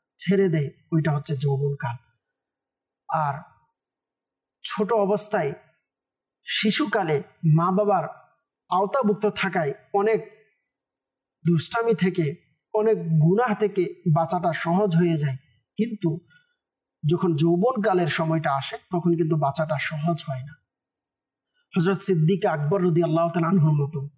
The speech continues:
ইমাম হাসান, ইমাম হুসাইন রাদিয়াল্লাহু তাআলা আনহুর মতো, আল্লাহর নবীর প্রিয় সাহাবীদের মতন নিজের যৌবনকালকে যদি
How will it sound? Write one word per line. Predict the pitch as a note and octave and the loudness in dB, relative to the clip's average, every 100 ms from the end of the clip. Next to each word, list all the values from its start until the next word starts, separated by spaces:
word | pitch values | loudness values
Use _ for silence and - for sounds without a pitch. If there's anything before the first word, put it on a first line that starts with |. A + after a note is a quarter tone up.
| _ _ _ _ _ _ _ - | _ _ _ _ _ _ _ -2
ইমাম | F#3 F3+ | 0 0
হাসান, | - F3 - F3 | -2 -2 0 2
ইমাম | E3 E3 D3+ | 2 2 0
হুসাইন | E3+ G#3 A3+ | 0 0 2
রাদিয়াল্লাহু | G3 E3 D#3+ D#3+ D#3 | 2 2 2 0 0
তাআলা | D#3+ D#3 | -2 0
আনহুর | D3 C#3+ | 0 -2
মতো, | C3+ C#3+ D3 _ _ _ _ _ _ _ _ _ _ _ _ _ _ _ _ _ _ _ - | -4 -8 -12 _ _ _ _ _ _ _ _ _ _ _ _ _ _ _ _ _ _ _ -4
আল্লাহর | F3 F#3+ F#3 D#3+ - - _ _ F3 F3 | 0 2 2 -2 -12 -20 _ _ 0 2
নবীর | F3 G3 E3+ | 4 2 0
প্রিয় | F#3 G3+ | 0 2
সাহাবীদের | F#3 - E3+ G3+ G#3 G#3 G#3 | 2 -2 -2 -2 2 2 4
মতন | F3 D3+ D#3 C#3 - _ _ _ _ - | 0 0 -4 -4 -12 _ _ _ _ -2
নিজের | F3 F3 F#3 D3 | 0 2 2 2
যৌবনকালকে | D#3 E3 F3 F3+ F3 D#3+ E3 | 2 2 2 0 0 -4 -2
যদি | D3+ D#3+ D#3 | 0 2 2